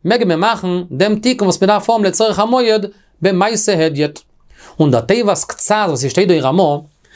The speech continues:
איז דער בעל הלכה מוטשט זיך מיט דעם טאקע, וואס איז דער קצת? ביי רגע, מיר מאכן מיט דער שינוי, מעג מען דאך מאכן, ווי פיל מיר דא פארן לצורך המועד.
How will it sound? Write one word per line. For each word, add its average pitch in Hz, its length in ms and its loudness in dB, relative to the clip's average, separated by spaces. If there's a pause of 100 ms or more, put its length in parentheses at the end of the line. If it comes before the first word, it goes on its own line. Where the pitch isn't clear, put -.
(160)
איז 160 80 4
דער 151 80 2
בעל 156 220 0
הלכה 220 200 -2
מוטשט 214 260 -2
זיך 165 160 -2
מיט 170 140 0
דעם 170 140 0
טאקע, 170 300 -2 (580)
וואס 175 200 0
איז 202 60 0
דער 208 80 0
קצת? 233 280 -2 (140)
ביי 135 100 0
רגע, 196 180 0
מיר 170 80 -2
מאכן 190 200 -4
מיט 196 100 -4
דער 190 80 0
שינוי, 202 520 0 (760)
מעג 160 180 2
מען 185 120 0
דאך 180 180 -2
מאכן, 143 300 -4 (520)
ווי 160 80 2
פיל 175 120 -2
מיר 185 100 2
דא 196 120 0
פארן 220 200 -2
לצורך 190 380 -2
המועד. 214 400 -2